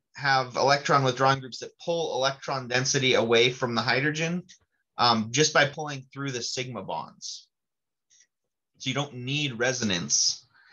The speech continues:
If you have something really electronegative that's near, nearby to a, an O H group,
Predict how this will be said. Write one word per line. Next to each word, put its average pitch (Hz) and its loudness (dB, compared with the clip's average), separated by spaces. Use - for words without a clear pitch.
If 123 0
you 139 6
have 135 4
something 143 0
really 151 4
electronegative 127 0
that's 117 2
near, 127 4
nearby 123 2
to 120 -16
a, 104 -10
an 95 -16
O 120 -4
H 156 -6
group, 87 -12